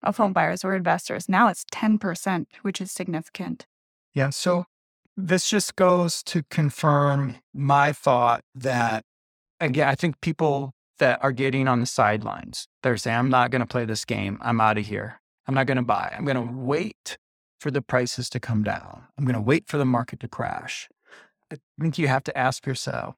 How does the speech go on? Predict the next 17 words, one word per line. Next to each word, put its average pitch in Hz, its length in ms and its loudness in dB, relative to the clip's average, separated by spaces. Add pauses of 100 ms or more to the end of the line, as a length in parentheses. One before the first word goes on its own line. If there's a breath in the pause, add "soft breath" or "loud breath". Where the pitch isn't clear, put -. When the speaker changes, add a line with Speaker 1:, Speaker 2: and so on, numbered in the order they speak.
Speaker 2:
again, 123 360 -2
like, 110 100 -6
get 131 180 -4
really 151 400 0
clear 143 280 2
about 110 260 0 (440)
what 127 440 2
does 147 160 0
that 127 240 0
mean? 107 300 0
What 135 160 -4
does 131 160 -2
that 120 240 0
look 127 240 -2
like? - 320 -8
Because 147 680 2 (640)
as 151 240 0